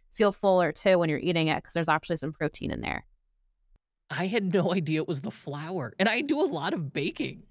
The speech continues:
Speaker 2: I also was like, "Well, that's, obviously it's the eggs. It's, the eggs give you salmonella. Everybody knows that."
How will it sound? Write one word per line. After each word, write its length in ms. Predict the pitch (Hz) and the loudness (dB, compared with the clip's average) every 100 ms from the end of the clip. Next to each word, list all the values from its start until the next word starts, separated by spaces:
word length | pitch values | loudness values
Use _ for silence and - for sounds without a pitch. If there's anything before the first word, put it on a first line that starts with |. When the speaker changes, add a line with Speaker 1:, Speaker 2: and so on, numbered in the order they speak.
| _ | _
Speaker 2:
I 320 | 165 208 220 170 185 | -2 0 -2 -4 -2
also 280 | 202 208 | 0 0
was 160 | 190 185 | 0 0
like, 160 | 175 160 | 0 0
"Well, 120 | 170 | -2
that's, 220 | 156 143 - - | -2 -6 -12 -4
obviously 360 | 165 165 143 | -2 -2 -4
it's 100 | 135 | -8
the 160 | - - | -8 -6
eggs. 320 | 135 120 - | -4 -6 -10
It's, 180 | 143 - - _ - | -12 -12 -18 _ -2
the 100 | 170 | 0
eggs 180 | 202 165 | 2 0
give 140 | 175 | 0
you 80 | 151 | -2
salmonella. 680 | - 143 147 123 120 131 - | -2 -2 -2 -2 -4 -4 -4
Everybody 320 | 143 131 127 | -6 -6 -6
knows 160 | 135 127 | -6 -4
that." 240 | 123 - | -4 -6